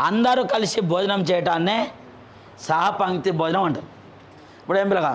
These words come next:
పెళ్లి చేసుకున్నారు అనుకో, కొత్తగా పెళ్లి చేసుకుంటే భార్యాభర్తలకు ఒకటే ప్లేట్లో భోజనం పెడతారు, అది అన్నమాట ఇది. అంటే మీరు మళ్ళీ డెప్త్గా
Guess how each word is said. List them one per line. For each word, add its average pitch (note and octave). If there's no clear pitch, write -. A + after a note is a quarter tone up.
పెళ్లి G3+
చేసుకున్నారు G3
అనుకో, D3+
కొత్తగా G#3+
పెళ్లి G#3
చేసుకుంటే G3+
భార్యాభర్తలకు G#3
ఒకటే G#3
ప్లేట్లో G3
భోజనం F#3+
పెడతారు, C3+
అది G3
అన్నమాట F3+
ఇది. A#2
అంటే F3+
మీరు G#3+
మళ్ళీ G#3
డెప్త్గా G#3